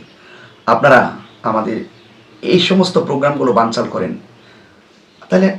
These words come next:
আপনারা কি ইসলামটা লালন করেন? আপনারা কোন নবীর আদর্শ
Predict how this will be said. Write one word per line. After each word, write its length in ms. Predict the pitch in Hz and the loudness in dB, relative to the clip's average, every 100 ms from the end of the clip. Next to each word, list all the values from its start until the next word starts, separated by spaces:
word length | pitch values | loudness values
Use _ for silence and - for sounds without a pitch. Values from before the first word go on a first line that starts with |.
| - - - - - - - - 143 | -14 -20 -20 -20 -20 -20 -20 -8 -4
আপনারা 220 | 165 156 - - | -2 -2 -4 -12
কি 80 | - 220 | -2 0
ইসলামটা 340 | 196 - 139 131 | 0 0 2 4
লালন 180 | 117 110 - | 2 0 -4
করেন? 180 | 92 - - _ _ _ _ - - - - - - _ _ _ | -6 -8 -14 _ _ _ _ -20 -20 -20 -20 -20 -20 _ _ _
আপনারা 260 | 151 185 170 - | 2 4 4 4
কোন 120 | 247 220 | 6 8
নবীর 220 | 202 175 160 | 6 4 2
আদর্শ 200 | 165 | 0